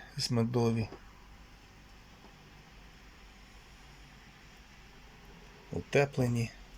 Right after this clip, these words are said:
Хай вони собі там наращують силу і чекають теплої погоди.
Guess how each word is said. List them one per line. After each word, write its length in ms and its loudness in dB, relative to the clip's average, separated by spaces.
Хай 160 2
вони 220 2
собі 280 -2
там 200 -2
наращують 540 0
силу 380 4
і 40 -4
чекають 480 0
теплої 420 -2
погоди. 500 0